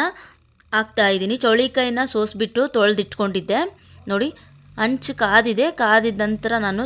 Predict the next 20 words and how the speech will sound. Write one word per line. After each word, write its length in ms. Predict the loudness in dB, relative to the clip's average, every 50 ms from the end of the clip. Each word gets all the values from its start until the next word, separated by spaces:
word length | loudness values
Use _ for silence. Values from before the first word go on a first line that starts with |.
| -4 -2
ಚೌಳಿಕಾಯಿನ 500 | 0 0 0 0 0 0 -2 0 0 -2 -2
ಹಂಚ್ 220 | -4 -4 -6 -6 -4
ಮೇಲೆ 140 | -2 -2 0
ಹಾಕ್ಕೊಳ್ತಾ 440 | -2 -2 0 -2 -2 -2 -2 -4 -4 -4 -2
ಇದ್ದೀನಿ. 240 | -4 -4 -4 -4 -4 -6 -8 -14 -20 -18 -18 -18 -16 -12 -2 2
ಹಾಕ್ಬಿಟ್ಟು 440 | 4 4 4 2 -2 -6 -4 -2 -2 0 0
ಮಿಕ್ಸ್ 220 | -2 -2 -4 0 2
ಮಾಡ್ಕೊಳ್ಬೇಕು. 580 | 2 2 2 2 0 2 2 2 0 0 -2 -4 -4 -4 -6 -10 -20 -20 -12 -2 2
ನಾವು 180 | 2 4 4 2 0 0 4
ಚೌಳಿಕಾಯಿನ 540 | 4 4 4 4 2 2 0 0 2 2 0 0 2 4
ಬೇಯಿಸ್ಕೊಳ್ಳೋ 480 | 4 4 2 2 0 2 4 6 6
ಆಗಿಲ್ಲ, 380 | 6 4 4 2 0 0 2 2 2 4 4
ಹುರ್ಕೊಳ್ಬೇಕು 580 | 2 2 4 2 2 4 4 2 -2 -2 -4 -6 -4
ಚೆನ್ನಾಗಿ. 420 | -2 -2 -2 -2 -4 -2 -2 -2 -2 -2 -6 -10 -20 -20 -20 -20 -20 -20 _ _ -6
ಹುರಿದ್ರೆ 400 | -4 -2 -2 -2 -2 2 2 2
ಚೆನ್ನಾಗಿ 380 | 4 4 2 4 4 4 4 2
ಬೇಯುತ್ತೆ 540 | 2 2 2 2 2 0 -2 -2 -4 -6 -4 -4
ಹಬೆಯಲ್ಲೇ. 560 | -4 -4 0 2 2 2 2 2 2 0 0 0 0 -4 -8 -14 -20 -20 -20 _ _ _ _ _ _ _ _ _ _ _ _ _ _ _ _ _ _ _ _ _ _ -6 -6 -6 -4 2
ಪ್ಲೇಟ್ 300 | 4 6 6 6 4 4 2
ಮುಚ್ಚಿಬಿಟ್ಟು 500 | 2 2 2 2 2 2 2 4 4 4